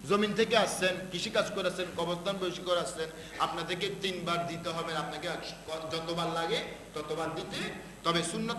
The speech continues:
কয়বার? তিনবার। কিন্তু অতিরিক্ত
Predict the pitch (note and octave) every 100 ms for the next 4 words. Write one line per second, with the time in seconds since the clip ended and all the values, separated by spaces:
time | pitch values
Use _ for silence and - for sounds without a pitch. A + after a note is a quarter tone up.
0 | - F#3 D3 - - - - - - -
1 | - - - G#3+ G#3+ F#3 E3+ - - -
2 | F#3 - F3+ G3 C4 D4+ C#4+ - - A#3+